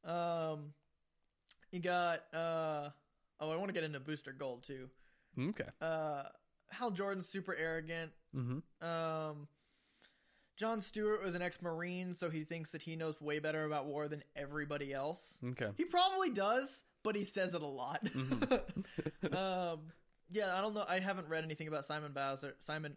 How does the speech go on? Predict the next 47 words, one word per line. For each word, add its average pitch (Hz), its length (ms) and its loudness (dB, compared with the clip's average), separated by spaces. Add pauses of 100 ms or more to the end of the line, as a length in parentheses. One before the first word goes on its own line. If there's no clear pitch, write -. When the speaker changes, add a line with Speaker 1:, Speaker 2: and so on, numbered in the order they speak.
Speaker 1:
I 165 60 -16
don't 233 80 -10
know 226 60 -8
if 165 60 -10
it's - 140 -20
Baz 175 280 0
or 147 80 -6
Boz. 127 500 -8 (1200)
Which 180 140 -4
one's 208 160 0
Lebanese? 156 560 -4 (1080)
Speaker 2:
You're 113 120 -2
asking 113 260 -4
me 113 100 2
like 107 220 0
I 107 80 4
know 107 160 2
anything 110 340 0
about 110 320 2
Speaker 1:
<laughs> - 0 -
Speaker 2:
Lebanese 127 720 0
language. - 680 -2
<laughs> 339 40 -2 (460)
Speaker 1:
Uh, 185 480 4
and, 175 300 0
or, 170 300 2
uh, 160 80 2
Jessica 156 360 -2
Cruz. 139 340 -4 (540)
So, 127 320 -4
I 156 60 -2
don't 160 80 -4
know 156 80 0
any, 147 180 -4
anything 143 360 -6
about 135 160 -4
either 139 200 -6
of 131 100 -12
them. 131 260 -8 (560)
She 339 240 0
actually 214 340 2
gets 180 220 -2
the, 156 240 0
uh, 143 120 2
the - 80 -12
power 180 380 0
ring 147 240 -4